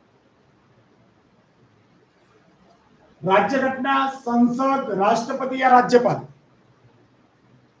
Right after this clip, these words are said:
हे सर्व अधिकार, भाऊ, राज्यघटनेनं प्रदान केलेल्या न्यायालयाला. कोणी प्रदान केलेले आहे? राज्यघटनेने प्रदान केलेले आहे, म्हणून राज्यघटना त्याचं उत्तर आहे पर्याय क्रमांक एक.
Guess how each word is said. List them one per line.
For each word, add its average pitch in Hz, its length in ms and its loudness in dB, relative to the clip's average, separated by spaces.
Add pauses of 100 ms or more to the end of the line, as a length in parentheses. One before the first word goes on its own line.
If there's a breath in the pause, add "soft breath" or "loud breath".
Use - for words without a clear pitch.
(2500)
हे 277 140 2
सर्व 269 360 4
अधिकार, 262 480 2
भाऊ, 247 320 4
राज्यघटनेनं 240 840 -2
प्रदान 240 320 0
केलेल्या 240 340 0
न्यायालयाला. 196 520 2 (400)
कोणी 233 160 0
प्रदान 247 280 2
केलेले 254 260 4
आहे? 254 300 6 (360)
राज्यघटनेने 226 760 2
प्रदान 254 380 2
केलेले 254 260 0
आहे, 262 160 2
म्हणून 247 200 -2
राज्यघटना 247 480 -2
त्याचं 247 180 -6
उत्तर 240 240 -6
आहे 247 120 0
पर्याय 240 200 -4
क्रमांक 247 420 -4
एक. 247 400 2